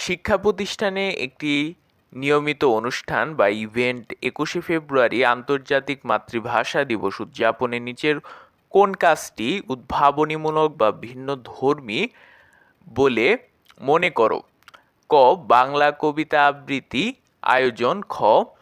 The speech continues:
ভাষা আন্দোলনের ওপর অঙ্কন প্রতিযোগিতা। গ, ভাষা আন্দোলন নির্ভর নাটিকা উপস্থাপন। ঘ, সুবিধাবঞ্চিত শিশুদের প্রমিত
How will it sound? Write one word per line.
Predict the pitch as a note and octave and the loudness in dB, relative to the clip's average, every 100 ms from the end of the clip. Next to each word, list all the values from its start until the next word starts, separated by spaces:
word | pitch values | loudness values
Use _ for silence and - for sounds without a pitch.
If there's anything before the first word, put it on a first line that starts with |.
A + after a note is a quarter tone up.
| _ - A2 B2 | _ -20 -8 -2
ভাষা | C#3 C#3+ F3 E3 | 0 0 2 0
আন্দোলনের | E3 E3+ E3+ E3 E3 D#3+ | 0 0 2 0 0 0
ওপর | D#3+ E3 - C3 | 0 -2 0 0
অঙ্কন | D#3 D3+ D#3 D#3 | 0 -4 -4 -2
প্রতিযোগিতা। | C#3 - G#2 G#2 G#2+ G2+ A#2+ G#3 - - - - A2 | -4 -6 -12 -10 -8 0 2 2 0 -12 -20 -20 0
গ, | B2+ B2+ - - C3+ | 6 6 4 -2 0
ভাষা | C3 - E3+ E3 | 0 2 2 2
আন্দোলন | E3+ E3 E3+ E3 D#3 | 0 -2 0 -2 -2
নির্ভর | C3 A2 B2+ A#2+ C#3+ | -6 -6 0 0 2
নাটিকা | A#2+ A#2+ C3 - B2 | 0 0 -2 -2 -2
উপস্থাপন। | C3 - - D3 D3+ - A2 A#3 - _ _ _ _ - A2+ | -4 -12 -2 2 2 2 0 -2 -8 _ _ _ _ -10 0
ঘ, | C#3 C3 G#3 - _ _ - _ _ - | 4 6 4 -4 _ _ -20 _ _ -6
সুবিধাবঞ্চিত | - F3 E3+ E3+ E3 E3+ E3+ F3+ E3+ - | 0 2 2 2 2 0 -4 -4 -4 -4
শিশুদের | D3 E3 C#3+ A#2+ E3 | -6 -6 0 0 0
প্রমিত | D3 D3 D3 | -2 -4 -2